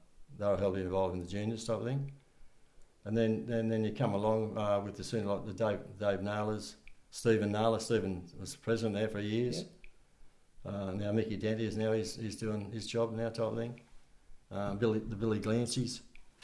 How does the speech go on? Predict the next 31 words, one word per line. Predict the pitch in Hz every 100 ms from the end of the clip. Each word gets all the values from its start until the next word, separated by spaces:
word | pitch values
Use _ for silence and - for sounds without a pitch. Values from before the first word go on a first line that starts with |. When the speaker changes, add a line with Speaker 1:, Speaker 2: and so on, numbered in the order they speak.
| -
Speaker 1:
he, | 107
he | 101 107
was | 87
made | 107 98
life | 101 104 113
member | 113
this | 110 110
Speaker 2:
Yeah, | 165
Speaker 1:
year. | 131
Speaker 2:
I | 139
saw | - 139
that. | 110 135 139
It | 127
was | 117 - -
fantastic. | 120 135 139 131
Speaker 1:
He's | 92
made | 98 95
life | 101 95
member, | 110 117 120 107 - 135
all | 107 98
the |
work | 104 110
he | 113
does. | 110 113 113 107
And, | 101
um, | 101 98 95 - - - - - - - - - - - -
yeah, | 143 135
you | 123 127
know, | 139
so | 139 135
you, | 120